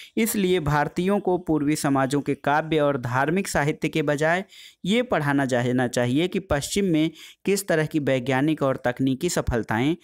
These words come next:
हासिल कर ली हैं। तो दो तरह के, अ, शिक्षा के क्षेत्र में या शिक्षा के विकास क्रम में दो तरह के विचारधाराओं वाले लोग थे, एक प्राच्यवादी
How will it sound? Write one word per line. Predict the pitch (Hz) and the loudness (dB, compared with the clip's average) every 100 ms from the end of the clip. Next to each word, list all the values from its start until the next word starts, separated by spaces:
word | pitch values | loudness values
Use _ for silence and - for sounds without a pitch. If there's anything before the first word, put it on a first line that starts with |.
| - - | -14 -14
हासिल | - 131 127 131 147 - | -4 -2 0 -2 -2 -2
कर | 160 117 | -2 0
ली | 98 95 | -2 -2
हैं। | 82 - _ _ _ _ _ _ _ - - - - | -4 -8 _ _ _ _ _ _ _ -20 -20 -20 -6
तो | - | -4
दो | 185 214 | 0 2
तरह | 247 240 202 | 2 2 0
के, | 180 185 190 | 0 2 0
अ, | - 170 165 | 0 0 0
शिक्षा | 160 151 - 175 | 0 -2 0 -2
के | 170 | -2
क्षेत्र | 160 175 165 156 | -4 -2 -2 0
में | 160 170 | 2 2
या | 160 | 2
शिक्षा | 151 147 - 156 | 0 -4 -2 -4
के | 160 | -2
विकास | 139 127 147 156 | -4 0 0 -2
क्रम | - 156 | -2 -2
में | 156 156 | 0 -2
दो | 139 160 | 0 0
तरह | 175 160 147 | 2 0 0
के | 151 | -2
विचारधाराओं | 147 139 143 147 127 135 139 143 | -2 0 0 0 0 0 0 2
वाले | 139 139 | 2 2
लोग | 139 139 - | 0 -2 -2
थे, | 175 190 - - - | -2 -4 -12 -10 -2
एक | 147 147 | -2 0
प्राच्यवादी | 127 123 123 123 120 120 165 | -2 -2 -2 0 0 0 -2